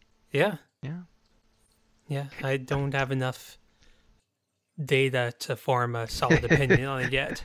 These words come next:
Speaker 2: <laughs> You know, again, another tangent. I apologize. I know we're trying to wrap up. I was playing Twilight Princess earlier this week, um, and I was thinking to myself, "Man, Zelda is, like, is a thirty-year-old franchise now."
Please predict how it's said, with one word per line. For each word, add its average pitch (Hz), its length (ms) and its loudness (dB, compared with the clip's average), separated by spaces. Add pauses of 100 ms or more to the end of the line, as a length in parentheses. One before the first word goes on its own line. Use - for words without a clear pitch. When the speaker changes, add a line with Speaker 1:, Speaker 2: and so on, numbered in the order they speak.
(220)
Speaker 2:
<laughs> - 240 -18
You 208 100 0
know, 196 240 4 (1000)
again, 135 240 6
another 120 120 6
tangent. 110 380 -4
I 123 40 -6
apologize. - 540 -6
I 131 60 -8
know 117 80 -4
we're 110 80 -2
trying 104 180 -4
to - 20 -4
wrap 104 260 -2
up. - 100 -6 (880)
I 127 100 6
was 123 180 4
playing 180 360 0
Twilight 135 340 2
Princess - 560 -6 (240)
earlier 110 300 2
this 104 220 -6
week, 110 260 -6 (580)
um, 110 380 4 (360)
and 127 140 -2
I 139 40 2
was 147 120 -2
thinking 160 200 -6
to 139 80 -4
myself, 120 500 -6 (100)
"Man, 110 300 -4 (600)
Zelda 160 440 2
is, 131 260 2
like, 113 360 0 (400)
is 117 140 0
a 110 60 0
thirty-year-old 120 800 0
franchise - 520 -4
now." - 220 -14